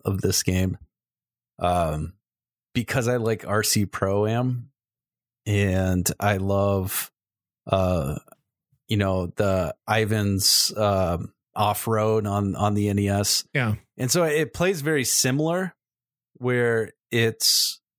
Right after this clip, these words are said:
Speaker 1: slightly chaotic when you're, like, trying to figure out the turns and just that, that angle that it kinda sets you up at. You're, you're trying to turn right and you're kinda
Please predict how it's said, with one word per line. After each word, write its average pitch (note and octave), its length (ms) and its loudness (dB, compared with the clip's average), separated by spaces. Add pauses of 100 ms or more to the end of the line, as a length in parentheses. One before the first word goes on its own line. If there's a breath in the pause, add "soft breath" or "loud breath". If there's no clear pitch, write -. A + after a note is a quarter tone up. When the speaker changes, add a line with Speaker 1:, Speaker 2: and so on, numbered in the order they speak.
(160)
Speaker 1:
slightly C#3 460 0
chaotic A#2+ 680 -2
when A#2 140 0
you're, A2 280 2
like, G#2 180 -2
trying A#2+ 200 0
to A2+ 60 0
figure A2+ 300 0
out A2 180 -2
the A2+ 80 -2
turns A#2+ 520 0
and A#2 120 0
just A#2+ 260 0
that, A2 300 0 (440)
that A#2+ 280 2
angle C#3 600 -2
that B2 180 0
it A2+ 200 -2
kinda A#2+ 540 0 (640)
sets - 380 2
you A#2+ 160 2
up B2 200 0
at. B2+ 200 0
You're, A2+ 380 -2
you're G#2 260 0 (300)
trying A#2 300 0
to A2+ 80 0
turn B2+ 340 0
right A#2+ 640 0
and G#2+ 80 0
you're G#2+ 120 2
kinda G#2+ 600 0